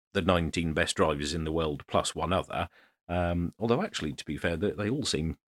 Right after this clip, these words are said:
pretty good this year, to be fair. So it's, maybe it is the twenty best drivers in the world. You would think they'd be able to park properly, but it's like you say, does it give any advantage or, or not? Or is, bearing in mind all the, um,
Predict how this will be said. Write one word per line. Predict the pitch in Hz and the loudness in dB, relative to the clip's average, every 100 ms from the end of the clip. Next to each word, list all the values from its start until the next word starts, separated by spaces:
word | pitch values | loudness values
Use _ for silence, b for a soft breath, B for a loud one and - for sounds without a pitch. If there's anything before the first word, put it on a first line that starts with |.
| - | -4
pretty | 82 - 80 | -4 -2 0
good | - - | 0 0
this | 62 - | -4 -4
year, | 55 55 | -4 -10
to | - | -10
be | 71 | -8
fair. | - - 73 | -4 -4 -4
So | - 95 | -2 0
it's, | 98 82 - - | -2 -4 -8 0
maybe | 107 85 | 0 2
it | 90 | 2
is | 95 - | 2 0
the | 85 | 2
twenty | 143 110 - | 4 4 -2
best | 71 - | -4 -2
drivers | 82 64 69 64 71 | -2 -4 -6 -4 -4
in | 73 | -2
the | 69 | -2
world. | 65 52 67 - B B B _ _ - | -2 -4 -8 -10 B B B _ _ -10
You | 82 95 | 0 4
would | 123 | 4
think | - 98 | 6 4
they'd | 95 85 | 4 6
be | |
able | 87 69 | 6 4
to | 101 | -2
park | - 123 80 - - | 8 8 8 2 -2
properly, | 71 - - 53 - _ _ | -2 -2 -8 -8 -8 _ _
but | - 113 - - - - - | 6 6 2 -4 -2 -2 0
it's | 117 - - | 0 2 2
like | 131 123 117 | 4 2 4
you | |
say, | 113 101 67 | 4 2 2
does | 95 87 | 0 0
it | 71 | 0
give | 92 76 | 0 2
any | 87 82 | 2 2
advantage | 78 92 92 87 87 98 82 | 0 2 2 2 2 0 2
or, | 90 90 85 82 b b b - | 2 2 2 -2 b b b -4
or | 92 | 0
not? | 85 95 98 | 4 6 6
Or | 98 95 87 - _ | 6 4 4 -2 _
is, | 107 - - 71 - | 0 0 0 -6 4
bearing | 110 85 | 4 4
in | 87 | 2
mind | 87 85 | 2 2
all | 92 85 | 2 2
the, | 85 80 82 | 0 0 0
um, | 85 82 80 | 0 0 -4